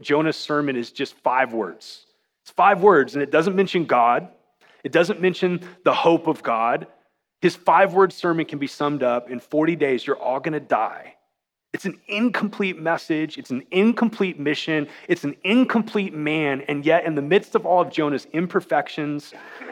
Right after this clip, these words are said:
and all the ways in which Jonah falls short, God moves in a beautiful way, and he takes that human messenger who's frail and sinful and jacked up, and he actually brings revival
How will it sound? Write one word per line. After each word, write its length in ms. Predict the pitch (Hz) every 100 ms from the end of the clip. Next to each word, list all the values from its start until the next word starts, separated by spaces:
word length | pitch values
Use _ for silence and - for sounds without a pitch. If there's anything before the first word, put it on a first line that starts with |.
| -
and 80 |
all 260 | 139 156 180
the 100 | 196
ways 320 | 170 165 156
in 80 | 156
which 260 | 131 127 -
Jonah 300 | 143 147 156
falls 340 | 147 135 127
short, 560 | - 127 117 107 107 - _ _ _ _ _ _ -
God 340 | 147 147 143
moves 580 | 139 139 135 123 107 - _ -
in 100 | 135
a 80 | 113
beautiful 640 | - 143 160 151 165 139
way, 320 | 123 123 117 - -
and 100 | 123
he 80 | 117
takes 460 | - - 175 175
that 240 | - 165 156
human 520 | - 180 165 160 131
messenger 520 | 135 - 160 147 151
who's 220 | - 110
frail 540 | - _ 165 151 160 139
and 100 | 120
sinful 560 | - - 156 160 165
and 220 | 143 123 110
jacked 400 | 135 139 - 143
up, 280 | 131 123 - - -
and 80 |
he 100 | 127
actually 400 | 123 131 - 160
brings 300 | 127 131 120
revival 880 | 113 101 - 110 131 160 160 165 165